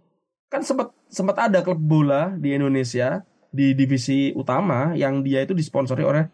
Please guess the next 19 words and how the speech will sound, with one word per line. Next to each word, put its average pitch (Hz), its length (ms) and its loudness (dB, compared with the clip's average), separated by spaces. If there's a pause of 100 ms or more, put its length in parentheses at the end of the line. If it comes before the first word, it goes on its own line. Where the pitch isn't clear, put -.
(440)
eh, 123 720 2
website 123 320 2
judi 131 240 2
juga. 135 240 2
Dan 123 160 4
itu 135 160 -2
kan 165 160 0
akhirnya 165 480 0 (320)
ramai 127 400 2
sehingga 143 240 0
ditarik 113 320 -2
juga. 113 400 0
Jadi, 208 320 2 (320)
eh, 180 560 4
judi 190 640 4
ini 349 160 2
memang 277 160 2
sudah 180 400 2
sangat, 151 480 0